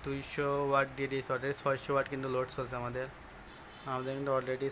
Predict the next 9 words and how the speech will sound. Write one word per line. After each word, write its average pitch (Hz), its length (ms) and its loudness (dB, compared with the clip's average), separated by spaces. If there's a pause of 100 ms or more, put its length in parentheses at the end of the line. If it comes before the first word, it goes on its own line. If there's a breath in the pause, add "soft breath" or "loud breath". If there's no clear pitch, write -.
(100)
ছয়শো 131 260 -2
ওয়াট 131 140 0
কিন্তু 135 200 -4
লোড 123 240 -2
দেওয়া 127 180 2
হয়েছে। 127 340 -4 (600 loud breath)
আমরা 131 180 -2
ডিসপ্লেতে 135 520 -4
একটু 131 220 -4